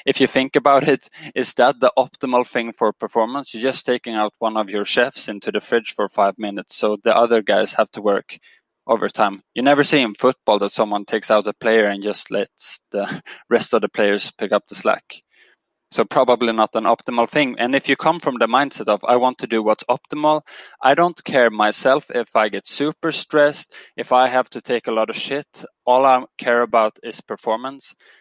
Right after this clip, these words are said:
then it's easier to make those decisions than if you're,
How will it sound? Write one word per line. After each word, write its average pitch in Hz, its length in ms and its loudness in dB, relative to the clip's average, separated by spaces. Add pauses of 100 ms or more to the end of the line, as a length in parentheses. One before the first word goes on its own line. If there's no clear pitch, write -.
(120)
then 123 160 -4
it's 151 260 -8
easier 127 400 -4
to - 160 -10
make 110 220 -4
those 107 220 -6
decisions - 920 -8 (280)
than 113 180 0
if 107 120 -4 (120)
you're, 104 320 0